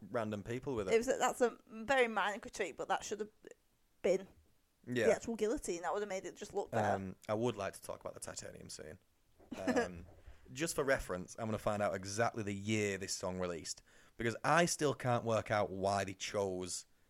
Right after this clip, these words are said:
Speaker 1: this song, because I thought, like, the whole point of this film to me, or the advertising campaign and everything, has been, this is, um, this is the mo-, it's like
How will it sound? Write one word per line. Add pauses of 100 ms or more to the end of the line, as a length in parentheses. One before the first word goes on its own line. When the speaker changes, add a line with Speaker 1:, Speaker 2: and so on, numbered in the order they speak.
(340)
Speaker 1:
this
song,
because
I
thought,
like, (640)
the
whole (100)
point
of
this
film
to
me,
or
the
advertising
campaign
and
everything,
has
been, (560)
this
is,
um, (320)
this
is (520)
the
mo-,
it's
like